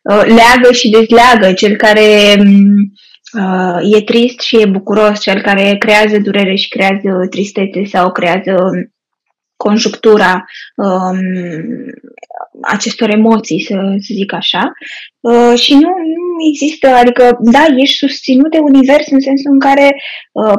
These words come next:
prin, um, prin toată vibrația ta, uh, emoțională și cu cât trăiești mai autentic în, um, în, în cine ești tu cu adevărat și cu cât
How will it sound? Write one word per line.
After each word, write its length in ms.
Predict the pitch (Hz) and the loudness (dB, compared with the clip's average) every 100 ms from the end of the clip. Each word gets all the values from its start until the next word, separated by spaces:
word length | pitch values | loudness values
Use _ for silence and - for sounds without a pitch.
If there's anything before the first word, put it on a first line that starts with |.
| 226 | -2
prin, 300 | 262 247 254 | -2 0 2
um, 540 | 247 247 240 240 - _ | 2 2 2 0 -6 _
prin 180 | 247 233 | 0 0
toată 220 | 269 330 349 | 2 -2 0
vibrația 560 | 294 269 302 302 220 208 | 2 4 2 0 -2 -2
ta, 400 | 220 220 220 214 - - _ | 0 2 2 0 -6 -20 _
uh, 260 | - 202 202 214 | -6 -4 -2 -2
emoțională 800 | 214 214 226 214 226 214 185 190 | -2 -4 -4 -2 0 0 0 -2
și 500 | 202 - 214 208 202 - _ | -4 -2 -2 -2 -4 -10 _
cu 120 | - | -4
cât 180 | 233 247 | -2 0
trăiești 320 | 262 247 254 | 0 0 0
mai 220 | 247 240 226 | 2 2 2
autentic 720 | 214 214 220 247 247 240 214 | 0 0 0 0 0 0 -4
în, 200 | 214 202 | -2 0
um, 320 | 202 190 196 190 196 202 - - - _ _ _ _ _ _ - | 0 -2 -2 -2 -2 -6 -16 -20 -20 _ _ _ _ _ _ -8
în, 180 | 214 208 _ _ _ | -6 -6 _ _ _
în 180 | 233 214 | -4 -2
cine 340 | - 220 220 202 | -2 0 0 0
ești 300 | 202 - - | -2 -2 -2
tu 80 | 269 | -2
cu 80 | - | 0
adevărat 680 | 170 147 110 95 117 - _ _ - - _ _ _ _ _ _ _ | -2 -4 -6 -6 -6 -10 _ _ -20 -20 _ _ _ _ _ _ _
și 540 | - - 240 202 202 - | -4 -2 0 0 -2 -2
cu 140 | 214 | -2
cât 200 | 233 226 | -2 -6